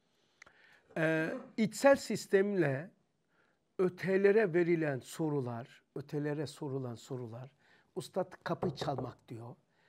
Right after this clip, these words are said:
ve düşünmek ise deşmektir. Ee, ondan sonra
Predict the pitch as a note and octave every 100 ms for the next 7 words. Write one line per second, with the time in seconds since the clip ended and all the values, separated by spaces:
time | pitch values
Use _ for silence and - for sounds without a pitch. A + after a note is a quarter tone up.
0 | _ _ - D#3+ F#3+ F#3+ D3+ F3+ G3+ F#3+
1 | F3+ - - B2 C3+ - C#3+ - G#3 -
2 | _ _ _ _ _ _ _ - D#3+ E3
3 | F#3+ A3+ C#4 C4+ B3 G#3 D#3+